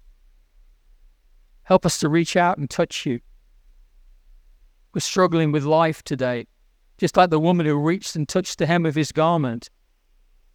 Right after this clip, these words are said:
Sometimes it's a struggle to break through, but we have to have the wherewithal to,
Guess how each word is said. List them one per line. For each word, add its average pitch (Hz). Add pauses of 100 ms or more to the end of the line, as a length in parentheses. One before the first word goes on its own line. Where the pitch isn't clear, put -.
Sometimes 180
it's 165
a 175
struggle 170
to -
break 160
through, 156 (580)
but 170
we 170
have 180
to 175
have 160
the 131 (460)
wherewithal 160
to, 123